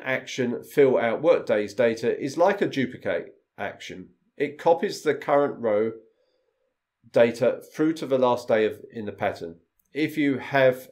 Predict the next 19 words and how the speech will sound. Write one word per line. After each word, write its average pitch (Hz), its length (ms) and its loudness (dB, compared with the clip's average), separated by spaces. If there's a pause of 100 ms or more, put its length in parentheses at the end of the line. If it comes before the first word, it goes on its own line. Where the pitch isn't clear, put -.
a 117 120 -4
start - 360 2
day 101 160 0
of 101 80 -6
Monday, 156 600 0
it 123 120 -2
will 123 140 -4
require 113 400 0
you 110 160 -4
to 107 140 -14
remove 101 520 -6 (480)
the 110 140 -2
start - 400 2
time 104 220 -4
and 98 100 -6
end 98 200 -6
time 95 280 -6 (140)
of 101 260 -14
sequence - 500 -8